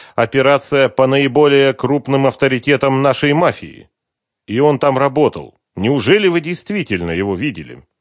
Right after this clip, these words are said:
"Да, видел", неохотно ответил Дронго.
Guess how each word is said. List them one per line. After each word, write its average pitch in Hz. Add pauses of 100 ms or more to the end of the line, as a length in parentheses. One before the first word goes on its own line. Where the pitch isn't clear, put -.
(1160)
"Да, 101
видел", 76 (260)
неохотно 80
ответил 71
Дронго. 67